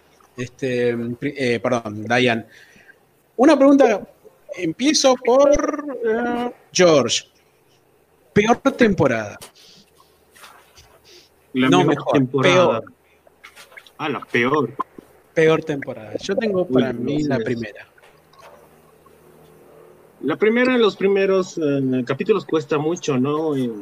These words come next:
Speaker 1: Ujú.
Speaker 2: conectarse.
Speaker 1: Pero
Speaker 2: Es
Speaker 1: sin
Speaker 2: el que
Speaker 1: embargo
Speaker 2: más
Speaker 1: la
Speaker 2: mucho.
Speaker 1: ves.
Speaker 2: La ves, no, no puedes dejarla de ver.
Speaker 1: Sí, sí. <laughs>
Speaker 2: No puedes dejarla de ver. Ese es, eh, el encanto que tiene esa serie, ¿no? Yo también puse ese, la primera como la peor.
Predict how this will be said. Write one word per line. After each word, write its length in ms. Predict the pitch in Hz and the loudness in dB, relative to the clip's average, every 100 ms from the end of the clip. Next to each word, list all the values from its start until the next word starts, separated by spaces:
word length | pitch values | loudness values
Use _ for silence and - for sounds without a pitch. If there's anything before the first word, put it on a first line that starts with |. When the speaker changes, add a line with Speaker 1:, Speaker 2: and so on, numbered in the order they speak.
| 101 - - | -14 -20 -14
Speaker 1:
Ujú. 100 | 127 | -6
Speaker 2:
conectarse. 640 | 131 120 - 123 117 - 180 - - - - - - _ - - _ _ _ 139 | -2 -2 -2 -4 -4 -6 -12 -16 -20 -20 -20 -20 -20 _ -20 -20 _ _ _ -8
Speaker 1:
Pero 140 | 139 143 | -4 0
Speaker 2:
Es 60 | 135 | 2
Speaker 1:
sin 140 | 175 | 2
Speaker 2:
el 40 | 170 | 2
que 60 | |
Speaker 1:
embargo 180 | 214 254 | 2 2
Speaker 2:
más 120 | 196 | 2
Speaker 1:
la 80 | 160 | 2
Speaker 2:
mucho. 260 | 185 127 123 | 0 0 -4
Speaker 1:
ves. 200 | - - _ _ 147 143 - - - _ - - - - _ | -8 -16 _ _ -20 -20 -20 -20 -20 _ -20 -20 -20 -20 _
Speaker 2:
La 120 | 135 | 0
ves, 180 | 143 226 | 2 4
no, 120 | 214 208 | 4 2
no 180 | 208 | 0
puedes 200 | 220 247 | 2 2
dejarla 280 | 185 196 190 | 2 -2 -2
de 60 | 135 | 0
ver. 220 | 196 - - - - - | 0 -4 -12 -18 -16 -14
Speaker 1:
Sí, 200 | - 269 | -6 -4
sí. 280 | 269 294 240 - - | -4 -8 -10 -8 -8
<laughs> 460 | 185 - 202 - | -6 -8 -10 -4
Speaker 2:
No 200 | 123 190 190 | -2 -2 0
puedes 300 | 233 254 208 | 2 2 2
dejarla 340 | 156 135 175 190 | 0 0 -2 -2
de 160 | 127 117 | 0 2
ver. 220 | 170 147 | 2 0
Ese 340 | 147 190 208 | -4 -4 -4
es, 200 | 196 - | -6 -6
eh, 400 | 156 127 113 107 98 - _ - 113 | -6 -4 -6 -8 -12 -18 _ -16 -10
el 80 | 117 | -4
encanto 500 | 120 120 139 135 117 | -4 -2 -2 -2 -4
que 100 | 120 | -4
tiene 220 | - 113 | -6 -6
esa 160 | 107 110 | -8 -10
serie, 280 | 113 110 113 | -8 -6 -6
¿no? 120 | 139 - _ _ - - - 175 | -6 -10 _ _ -20 -20 -8 -2
Yo 60 | |
también 240 | 175 151 151 | 2 2 0
puse 260 | 131 135 | -2 0
ese, 200 | 131 127 113 | -2 0 -2
la 100 | 110 | -2
primera 360 | 123 123 117 | 0 0 0
como 200 | 110 107 | -4 -8
la 120 | 101 | -8
peor. 220 | - 101 | -8 -10